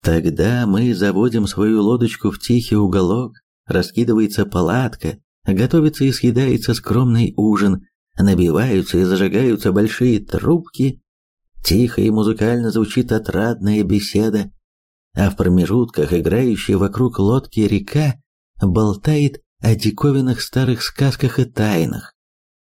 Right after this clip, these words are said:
тихо напевает старую детскую песенку, которая звучит уже так много тысяч лет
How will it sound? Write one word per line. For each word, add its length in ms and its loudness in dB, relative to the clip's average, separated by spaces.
тихо 340 0
напевает 580 0
старую 520 0
детскую 520 -2
песенку, 680 0
которая 680 0
звучит 460 -2
уже 220 0
так 460 -4
много 560 0
тысяч 480 -4
лет 360 0